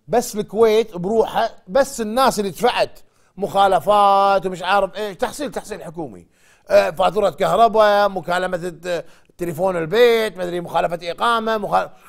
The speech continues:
بس التحصيلات هذه سبعة وأربعين مليون خلال سنة.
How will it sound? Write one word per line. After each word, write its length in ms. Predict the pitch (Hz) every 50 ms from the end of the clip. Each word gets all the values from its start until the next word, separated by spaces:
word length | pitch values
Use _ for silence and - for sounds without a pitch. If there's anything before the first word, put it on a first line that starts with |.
| - _ -
بس 240 | 180 277 269 -
التحصيلات 600 | 269 202 - 233 - - - 254 269 262 233 - 175
هذه 380 | 214 254 262 254 269 302 330 466 453 - - _ _ _ _ _ _ _ _ _ _ _ _
سبعة 320 | - - 202 185 170 185
وأربعين 300 | 185 165 170 185 196 175
مليون 280 | 160 156 180 208 196 -
خلال 260 | - 185 196 165 -
سنة. 300 | - 233 240 190 113